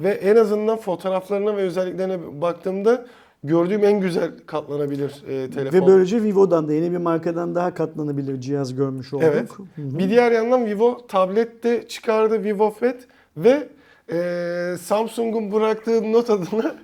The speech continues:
Speaker 1: <laughs> Vivo talip olmuş. Vivo X Note adında yedi inçlik gerçekten büyük bir, e, telefonda çıkardı. Vivo X Fold'a baktığımızda dış ekranı altı virgül elli üç inçlik,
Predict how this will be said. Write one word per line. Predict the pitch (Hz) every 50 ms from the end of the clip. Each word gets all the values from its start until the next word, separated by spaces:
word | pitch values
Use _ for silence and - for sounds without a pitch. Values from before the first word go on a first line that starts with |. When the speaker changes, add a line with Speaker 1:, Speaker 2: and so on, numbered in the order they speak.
| _ -
Speaker 1:
<laughs> | - - -
Vivo | 185 208 220 214 214 202
talip | 208 196 185 170 170 175 165 175
olmuş. | 170 165 170 196 240 262 254 -
Vivo | 175 180 196 190 202 214
X | 220 208 208 - - 226
Note | 226 220 208
adında | 185 170 175 185 196 226
yedi | 233 185 160 180 175 185 220
inçlik | 208 175 - - 240 - -
gerçekten | 208 202 196 190 170 156 151 202 220 208 185
büyük | 170 196 196 170 _ 147
bir, | 185 220 - - - - - - - - - _
e, | - 160 165 165 165 165
telefonda | - 214 202 196 185 190 185 175 160 170 202 240 240 233 -
çıkardı. | - - - - 196 180 165 160 156 180 240 277 - - - _ _ _ - - - _ -
Vivo | 151 170 185 196 233 254
X | 254 247 -
Fold'a | - 240 233 233 233 254 240
baktığımızda | 247 247 240 240 - 240 240 240 233 240 226 196 220 262 202 196
dış | 226 - -
ekranı | 240 226 - 220 220 214
altı | 185 180 190 185 220 214
virgül | 214 214 196 202 214 151
elli | 165 170 170 180 208
üç | 220 220 - 240
inçlik, | 233 220 220 - 220 226 - - -